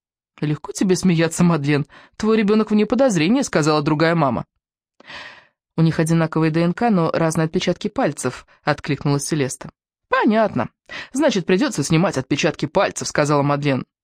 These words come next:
«Шш», сдерживая смех, зашикала Джейн. Она искренне сочувствовала матери ребёнка, которого собирались прилюдно унизить.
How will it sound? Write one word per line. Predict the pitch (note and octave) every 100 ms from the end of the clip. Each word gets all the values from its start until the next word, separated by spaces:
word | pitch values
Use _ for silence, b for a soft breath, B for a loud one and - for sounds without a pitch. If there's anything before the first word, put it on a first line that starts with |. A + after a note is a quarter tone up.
| -
«Шш», | - - - - - - _ _ _ C#3+
сдерживая | C#3+ D3 C#3 D3 D3
смех, | - F#3 G#3+ - _
зашикала | C3+ C#3+ C3+ C#3+ - D3 C#3+ -
Джейн. | C#3 C#3 A#2+ A#2 - _ _ _ _ _ _ _ _ _ _ _ _ B B B B B -
Она | C#4 E4+
искренне | D4+ C4+ C4 B3+
сочувствовала | A#3+ A3+ A3 - D#3+ D#3
матери | E3 D#3 D#3 D3+
ребёнка, | D#3+ A3+ A3 E3+
которого | D#3+ D3 F3+ E3 D#3
собирались | - C#3+ D3 E3 E3 D3
прилюдно | - D3+ D3+ C#3+ D#3
унизить. | E3 C3 A2 - -